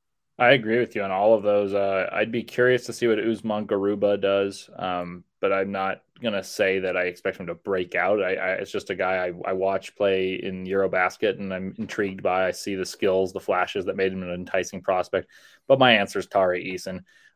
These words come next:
Um, no surprise there. Sam and I both love Tari, his activity, his energy. He's going to be productive, and I think there's gonna be nights where you say, "Wow, he's the best rookie on the Rockets." I don't know if that's necessarily going to be the case, but there's going to be nights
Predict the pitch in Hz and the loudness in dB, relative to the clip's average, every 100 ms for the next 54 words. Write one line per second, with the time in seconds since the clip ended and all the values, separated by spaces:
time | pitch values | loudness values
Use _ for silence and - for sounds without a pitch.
0 | - 95 92 92 101 107 101 92 101 95 | -4 -2 0 -2 -2 -2 -2 -2 2 2
1 | 92 98 95 95 90 104 98 98 95 95 | 2 0 0 0 -2 -2 -2 0 -2 0
2 | 95 - 104 101 - 98 98 98 95 92 | -2 2 4 4 4 2 4 2 0 -2
3 | 95 - 104 98 98 90 98 95 90 92 | -4 0 -2 0 -2 -2 -2 -4 -4 -6
4 | 92 92 90 - 104 104 95 - 95 92 | -6 -6 -8 -2 -2 -2 -6 -6 -2 -2
5 | 92 95 92 87 110 104 _ _ _ _ | -2 -4 -6 -6 -6 -6 _ _ _ _
6 | _ - 139 208 180 113 127 131 107 117 | _ 2 4 4 4 6 4 4 -2 0
7 | - 101 95 110 95 117 131 95 98 - | 4 4 4 2 2 -2 -2 0 0 0
8 | 104 - 101 95 117 135 - - - 131 | -4 -2 -4 0 0 0 -6 -4 2 2
9 | 113 104 101 - 95 - 107 95 92 95 | 4 2 0 -2 -6 -4 0 0 0 -6
10 | 92 90 - - 117 92 - 98 90 87 | -8 -12 -10 2 2 2 -6 -8 -6 -4
11 | 107 101 92 90 95 95 87 - | -2 -2 -4 -4 -2 -2 -4 -16